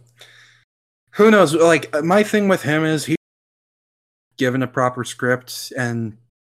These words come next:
trained well. I don't know if it's true that he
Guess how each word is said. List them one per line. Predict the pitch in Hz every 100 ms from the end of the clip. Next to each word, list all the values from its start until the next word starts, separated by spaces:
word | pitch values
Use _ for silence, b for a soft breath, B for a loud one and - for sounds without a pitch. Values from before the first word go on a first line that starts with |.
| _
trained | - - 120 117 127
well. | 127 127 127 117 _ _ _
I | 131 131
don't | 135 127
know | 127
if | 123
it's | 131 -
true | - 127 123
that | 117 120 113 _ _ _ _ _ _
he | - 135 123 113